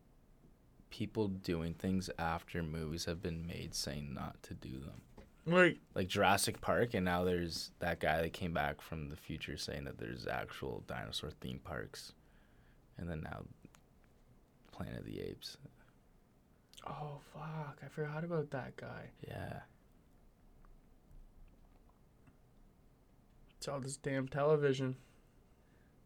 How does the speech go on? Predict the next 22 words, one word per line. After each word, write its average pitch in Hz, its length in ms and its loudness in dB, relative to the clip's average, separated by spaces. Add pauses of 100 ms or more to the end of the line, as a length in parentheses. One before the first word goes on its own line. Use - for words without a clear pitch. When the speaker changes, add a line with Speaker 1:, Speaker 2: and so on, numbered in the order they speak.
(320)
Speaker 1:
It's - 240 -14
rotting 90 360 0
our 80 140 -4
brains. 87 680 -6
Speaker 2:
All 127 140 -2
these 123 260 -2 (120)
phones. 127 520 2 (120)
Speaker 1:
That's - 160 -6
why 101 80 4
you 92 60 6
should 92 220 -2
listen 90 300 4
to 80 60 -2
podcasts. - 840 -4
Speaker 2:
Podcasts 127 800 0
Speaker 1:
Like, - 80 -8
Speaker 2:
help. 117 300 4 (240)
Speaker 1:
like 90 220 -4
Down 90 200 2
to 92 60 2
the 87 60 0
Wire. 85 520 2